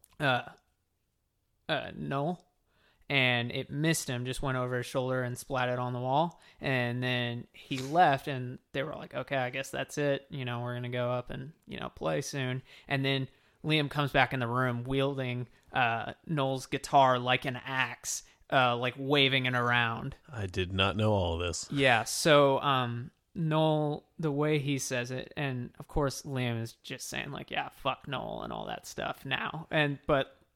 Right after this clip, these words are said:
Speaker 1: um, the way Noel says it is that, you know, him and Liam had always had their differences and argued a lot,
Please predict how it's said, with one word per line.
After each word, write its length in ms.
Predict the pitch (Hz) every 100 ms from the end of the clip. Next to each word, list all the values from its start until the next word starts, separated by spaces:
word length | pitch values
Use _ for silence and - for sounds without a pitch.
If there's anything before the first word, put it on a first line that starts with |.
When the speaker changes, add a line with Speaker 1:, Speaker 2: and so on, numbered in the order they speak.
| _
Speaker 1:
um, 380 | 170 135 123 120 _ _ _ _ _ _ _ - 185
the 120 | 175
way 200 | 165 160
Noel 240 | 147 139
says 300 | 135 147 131
it 140 | 131 131
is 500 | 135 123 120 - -
that, 420 | 135 120 120 - _ - _
you 100 | 135
know, 220 | 123 -
him 540 | - - 156 151 147 143 -
and 440 | 139 127 123 127 _ -
Liam 320 | 147 131 123
had 200 | 123 131 -
always 420 | 143 139 135 131
had 380 | - - 139 135
their 120 | - 135
differences 580 | 160 160 165 170 156
and 100 | 151
argued 420 | - 143 156 165 170
a 40 |
lot, 380 | 170 180 196